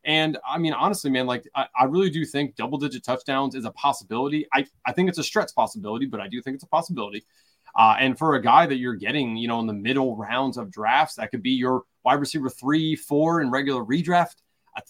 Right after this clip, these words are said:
feel like it's a good value for him. I mean, he's probably gonna see somewhere in the ballpark as average six, seven targets a game.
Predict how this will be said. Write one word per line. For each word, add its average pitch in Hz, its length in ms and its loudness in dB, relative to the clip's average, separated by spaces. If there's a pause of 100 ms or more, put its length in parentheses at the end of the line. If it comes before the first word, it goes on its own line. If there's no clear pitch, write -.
(300)
feel 180 140 -2
like 220 120 -2
it's - 120 -10
a 190 40 -8
good 185 180 -2
value 165 360 0
for 104 240 -8
him. 98 80 -10
I 104 60 -6
mean, 123 140 -2
he's 120 100 -4
probably 214 220 6
gonna 160 140 0
see 175 220 -2
somewhere 139 400 0
in 135 60 0
the 113 60 -4
ballpark 131 400 2
as - 180 -14 (100)
average 127 320 4
six, - 400 -8
seven 135 260 -2
targets 123 360 -2
a 104 40 -10
game. 101 380 -6